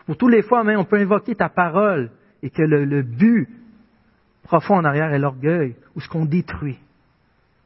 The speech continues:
Seigneur, on te supplie de venir guérir d'abord nos relations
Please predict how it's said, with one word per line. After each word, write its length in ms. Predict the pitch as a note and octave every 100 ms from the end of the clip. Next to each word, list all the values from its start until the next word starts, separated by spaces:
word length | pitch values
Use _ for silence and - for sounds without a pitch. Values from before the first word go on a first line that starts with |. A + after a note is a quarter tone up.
| _ _ _ _ _
Seigneur, 520 | - D#3 D#3 E3+ F#3+ F3
on 120 | C#3
te 140 | -
supplie 580 | C#3 - F#3 - E3+ F#3
de 80 | C3+
venir 340 | B2+ C3+ C3+
guérir 560 | A#2 C#3 C3 B2+ C3 A2+ - _ _ _ _ _ _ -
d'abord 400 | C3 C3 C#3 C#3
nos 140 | C#3
relations 560 | A#2+ A#2 A2 A2 -